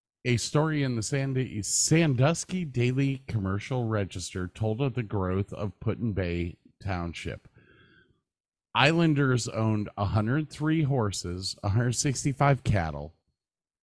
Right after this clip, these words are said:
two hundred six hogs, one mule. The fields were planted with wheat, oats, buckwheat, rye, barley, potatoes,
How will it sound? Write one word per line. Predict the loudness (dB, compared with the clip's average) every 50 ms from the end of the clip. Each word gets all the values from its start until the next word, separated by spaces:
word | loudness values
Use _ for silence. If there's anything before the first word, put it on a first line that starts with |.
| _ _ -6
two | 0 4 4 6
hundred | 6 6 4 4 2
six | 0 0 0 -2 -2 -2
hogs, | 0 2 2 2 2 0 -2 -4 -6 -10 -14 -16 -18
one | -16 -10 -4 0 2 2 4 4 4 4
mule. | 2 2 2 0 -4 -8 -14 -20 -20 _ _ _ _ _ _ _ _ _ _ _ _ _ _ 0
The | 0
fields | 0 2 2 4 4 6 4 4 2 -2 -4
were | -4 -2 -2
planted | -2 -2 -2 0 0 0 0 0 -2 -4 -2 -4
with | -4 -4 -4 -6 -8
wheat, | -8 -4 -2 0 0 0 0 -2 -6 -12 -20 -20 _ _ _ _ _ _
oats, | 0 2 2 2 0 -2 -6 -12 -14 -14 -16
buckwheat, | -16 -16 -2 0 0 0 0 -2 -4 -4 -2 -2 -2 -4 -6 -10 -16 -20 _
rye, | -18 -10 -4 -2 -2 0 0 0 -2 -2 -2 -4 -6 -10 _ _ _
barley, | 2 4 4 2 2 0 -2 -2 -4 -4
potatoes, | -4 -2 -2 -2 -2 0 0 0 2 2 2 2 2 2 0 -2 -4 -6